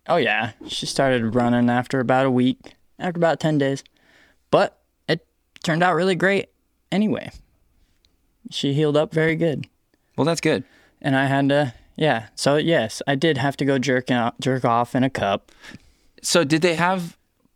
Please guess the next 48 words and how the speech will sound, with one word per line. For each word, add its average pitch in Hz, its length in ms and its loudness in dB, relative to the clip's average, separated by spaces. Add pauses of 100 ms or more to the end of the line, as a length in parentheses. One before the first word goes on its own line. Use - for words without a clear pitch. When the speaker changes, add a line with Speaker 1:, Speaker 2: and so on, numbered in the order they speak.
Speaker 2:
pornography 113 580 0
magazines 101 640 0
on 95 160 2
a 90 40 0
rack 92 320 -2
in 95 120 2
there? 92 180 0
Speaker 1:
I - 40 -12
didn't. 110 320 -4 (220)
I 110 60 -2
Speaker 2:
You 101 80 -8 (720)
Speaker 1:
didn't 120 140 0
Speaker 2:
didn't 160 160 2
Speaker 1:
even 135 200 2
wanna 135 240 2
look. 107 240 0 (120)
Speaker 2:
Well, 165 120 0
I 175 160 2
know 208 200 2
you 123 180 4
didn't 101 300 2
wanna 156 260 2
look, 104 280 0
but 110 120 0
you 131 60 2
didn't 135 180 2
see 147 200 0
that 147 160 0
disgusting 135 560 -2
rack 131 280 -2
sitting 147 220 0
over 151 180 0
there? 170 220 -2
Speaker 1:
They 151 140 2
had 151 140 2
a 127 60 0
drawer. 110 420 -2 (220)
Speaker 2:
It - 40 -4
was 110 120 2
a - 20 2
Speaker 1:
It, 95 60 -2
Speaker 2:
drawer? 101 260 2
Speaker 1:
it 147 40 0
was 139 120 0
all 117 180 2
in 101 60 -2
a 101 60 -6
drawer. 98 400 -8